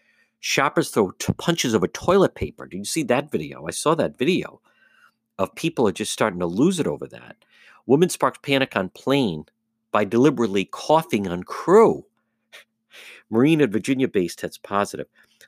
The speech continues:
Listen, this is, this is a real problem. It is. And ideally, that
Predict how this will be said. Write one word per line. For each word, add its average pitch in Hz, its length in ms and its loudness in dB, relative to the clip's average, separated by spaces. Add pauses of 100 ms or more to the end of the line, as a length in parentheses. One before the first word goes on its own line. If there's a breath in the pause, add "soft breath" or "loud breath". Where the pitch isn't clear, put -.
Listen, - 300 -2 (280)
this 151 320 4 (120)
is, 104 520 2 (560)
this 110 300 2
is 110 140 -2
a 113 60 0
real 90 280 0
problem. - 420 -10 (220)
It 110 100 -2
is. 165 380 -4 (140)
And 117 400 4 (720 soft breath)
ideally, 120 720 2 (800)
that 110 500 0